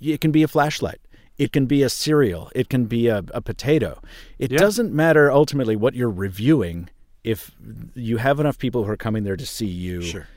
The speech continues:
Speaker 1: and hear your take on it. And that's
Speaker 2: Yeah.
Speaker 1: why, you know, and, and that's changed a lot, 'cause when we started, I, I really wanted to have a lab and I wanted to do objective stuff and be like, "Here's the data. I'm gonna help you make a buying decision." That's just not what it is anymore.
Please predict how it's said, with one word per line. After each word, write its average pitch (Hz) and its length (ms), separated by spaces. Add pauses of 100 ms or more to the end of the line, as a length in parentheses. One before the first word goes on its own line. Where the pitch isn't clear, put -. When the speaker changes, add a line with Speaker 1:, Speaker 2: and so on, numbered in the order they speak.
(200)
Speaker 1:
and 104 140
hear 107 180
your 98 220
take 101 320
on 85 180
it. 82 120 (340)
And 110 140
that's 151 240
Speaker 2:
Yeah. 151 60
Speaker 1:
why, 127 400 (460)
you 120 100
know, 117 260 (1080)
and, 113 160
and 117 140
that's 147 160
changed 185 380
a - 20
lot, 95 320
'cause - 320
when 104 180
we 123 80
started, 117 440
I, 104 260
I 107 140
really 117 320
wanted 101 320
to 101 80
have 104 160
a 87 40
lab 95 440
and 87 100
I 87 60
wanted 101 300
to 87 40
do 80 220
objective 92 480
stuff 101 280
and 92 80
be 85 80
like, 87 140
"Here's 147 280
the 151 60
data. 160 380 (400)
I'm 98 140
gonna 113 140
help 147 220
you 151 60
make 139 220
a 131 40
buying 131 300
decision." 87 480
That's 107 140
just - 200
not 131 140
what 92 120
it 90 100
is 143 160
anymore. 80 400